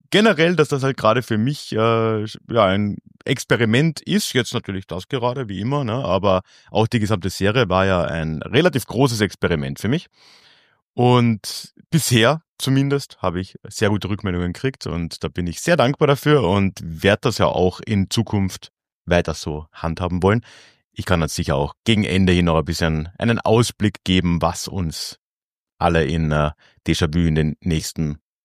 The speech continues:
Monaten ja auch erwarten wird. Aber jetzt haben wir ja heute doch einiges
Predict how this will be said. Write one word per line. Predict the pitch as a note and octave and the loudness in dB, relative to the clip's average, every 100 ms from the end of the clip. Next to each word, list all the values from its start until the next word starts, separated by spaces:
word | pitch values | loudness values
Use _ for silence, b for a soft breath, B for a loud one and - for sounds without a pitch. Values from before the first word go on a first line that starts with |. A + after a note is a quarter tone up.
| - | 0
Monaten | F#2+ F#2 - E2+ D2+ - | 2 4 2 -4 -6 -6
ja | D#2+ | -6
auch | B1 C#2+ | -4 -6
erwarten | C#2+ D#2+ F2+ A#2 | -4 0 2 2
wird. | C3+ - - _ _ _ _ _ _ _ _ _ b b b b b b _ | 2 0 -6 _ _ _ _ _ _ _ _ _ b b b b b b _
Aber | D3+ G#3+ | 2 2
jetzt | F3+ | 2
haben | D3 E3+ | 0 2
wir | E3 | 4
ja | D3+ G#2 | 4 4
heute | F#2 G2 F2 | 0 -2 -2
doch | E2+ - - | -4 -6 -4
einiges | G2+ A#2+ F#2 E2 - | 0 2 2 -2 -6